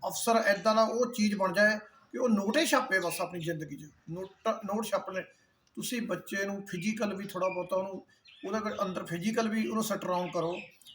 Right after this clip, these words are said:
ਉਹਦੀ ਬਾਡੀ ਨੂੰ, ਉਹਨੂੰ ਘੁੰਮਣ ਫਿਰਨ ਦਾ, ਸੈਰ ਕਰਨ ਦਾ, ਉਹਨੂੰ ਫਰੈਸ਼ ਹੋਣ ਦਾ, ਖੇਡਣ ਦਾ, ਨੱਠਣ ਦਾ, ਕੁੱਦਣ ਦਾ, ਨੱਚਣ ਦਾ, ਟੱਪਣ ਦਾ ਵੀ ਉਹਨੂੰ ਮੌਕਾ ਦਿਓ। ਪੜ੍ਹਾਈ ਪੜ੍ਹਾ, ਕਿੰਨੀਆਂ ਕੁ ਨੌਕਰੀਆਂ ਲੈ ਲਓਗੇ ਬਈ? ਦੇਖੋ, ਕੇਂਦਰ ਸਰਕਾਰ ਕਿੰਨੀਆਂ ਨੌਕਰੀਆਂ ਦੇ ਦਊ, ਕਿੰਨੇ ਮੁਲਾਜ਼ਮ ਹੋਣ ਕਿਹਨਾਂ ਕੋਲ? ਦੋ ਕਰੋੜ,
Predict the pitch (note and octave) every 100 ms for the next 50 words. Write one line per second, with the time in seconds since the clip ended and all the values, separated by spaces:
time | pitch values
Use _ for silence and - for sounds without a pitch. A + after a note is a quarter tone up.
0 | - F#3+ A3 F3+ F3+ F3 G3+ G#3 A3 G#3+
1 | F#3 F#3 F3+ F3+ F3+ F#3 F#3 F3 F3+ F3
2 | E3+ F#3 - F3 F3 - F3+ F3 F3+ F3
3 | F#3 F3+ G3 F3 E3+ - _ _ - F3+
4 | - G3+ G3 F3+ F3 F#3 E3+ F#3+ F#3 F3+
5 | F3 - F#3+ F3+ E3 E3+ F3+ F#3 F#3 G3
6 | G3 E3 F3+ D#3+ D3+ - _ _ _ _
7 | _ - - G#3 G#3 F#3+ G#3 G#3+ - A3
8 | G3 - - A3 A3+ A#3 A3+ G#3+ G#3+ G#3+
9 | G#3+ G#3 G3+ G3 G3 A3 - - _ _
10 | - _ _ _ G3 G3+ A#3 A#3 A#3 A#3
11 | - - _ - - - A#3+ A#3 A#3+ A3
12 | A3+ A3 A3 G#3+ A3 A3 A3 A3 A3 G#3+
13 | G#3 A3 A3 A3+ A3 A3 G#3+ A3 G#3+ A3
14 | G#3 F3+ F#3 F#3 F#3+